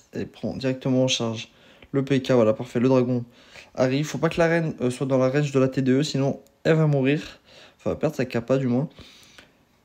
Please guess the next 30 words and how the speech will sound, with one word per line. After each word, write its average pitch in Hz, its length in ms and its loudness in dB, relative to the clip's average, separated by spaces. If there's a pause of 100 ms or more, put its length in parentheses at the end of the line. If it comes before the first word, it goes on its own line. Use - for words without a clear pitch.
(420)
Et, 135 120 2
euh, 117 140 2
c'est - 120 -10
pas 156 80 -4
le 165 60 2
moment 156 560 4
de 160 60 -4
mettre 143 200 0
les 127 60 -4
sorts 151 260 -2
de 143 100 0
gel. 120 360 0 (800)
Tac. - 460 -2 (400)
Donc - 100 -10
là, 127 80 4
elle 110 40 4
va - 20 2
prendre 117 180 -2
le 117 80 2
dragon 117 140 0
assez 123 120 -8
facilement. 123 720 0 (420)
Elle 104 60 -6
va - 60 -4
prendre 104 340 -4
l'autre 156 260 2
T 156 120 2
D 135 180 2
E. 131 300 2 (1800)
Tac. 143 420 4